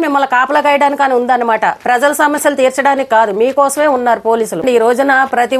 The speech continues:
ఒక్క మొగాడు ఏమంటున్నాడు తెలుసా? "విప్పుకు తిరగండి అమ్మా, ఎన్ని విప్పుకుంటారో విప్పుకోండి, మీకు విప్పుకునే హక్కు ఉంది, మాకు చూసే హక్కు ఉంది, మీ సామాన్లు మా సామాన్లు అనుకుని మేము జాగ్రత్తగా చూసుకుంటాం, మీకు ఏమీ ఇబ్బంది లేదు, మీరు ఇంట్లో నాలుగు గోడల మధ్య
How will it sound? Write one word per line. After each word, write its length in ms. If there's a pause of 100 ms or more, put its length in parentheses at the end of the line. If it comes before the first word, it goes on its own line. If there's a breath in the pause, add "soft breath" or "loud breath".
ఒక్క 200
మొగాడు 380
ఏమంటున్నాడు 420
తెలుసా? 240 (400 loud breath)
"విప్పుకు 340
తిరగండి 360
అమ్మా, 180 (240)
ఎన్ని 220
విప్పుకుంటారో 560
విప్పుకోండి, 460 (400 loud breath)
మీకు 200
విప్పుకునే 460
హక్కు 240
ఉంది, 180
మాకు 240
చూసే 340
హక్కు 240
ఉంది, 160 (440 loud breath)
మీ 80 (100)
సామాన్లు 480
మా 80 (100)
సామాన్లు 440
అనుకుని 280
మేము 220
జాగ్రత్తగా 560
చూసుకుంటాం, 440 (340 loud breath)
మీకు 160 (100)
ఏమీ 260
ఇబ్బంది 360
లేదు, 180 (380 loud breath)
మీరు 180
ఇంట్లో 200 (100)
నాలుగు 260
గోడల 320
మధ్య 180